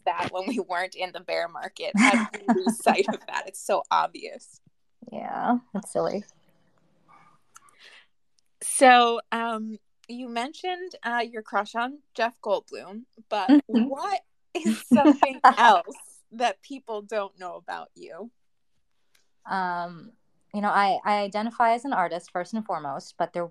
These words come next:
Speaker 2: was a period of my life where I was a biomedical engineer in neuroscience,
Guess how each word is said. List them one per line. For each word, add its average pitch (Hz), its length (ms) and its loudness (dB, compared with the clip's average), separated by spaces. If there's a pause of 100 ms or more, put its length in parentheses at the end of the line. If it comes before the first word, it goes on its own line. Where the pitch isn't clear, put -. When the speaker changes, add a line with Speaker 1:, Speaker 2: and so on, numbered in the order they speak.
Speaker 2:
was 202 400 2
a 240 60 -8
period 202 420 -4
of 208 100 -4
my 180 120 -2
life 160 460 0 (200)
where 156 640 0
I 160 120 -4
was 160 140 -8
a 160 40 -20
biomedical 165 580 -2
engineer 165 640 -4
in 156 200 -12
neuroscience, 170 1000 -6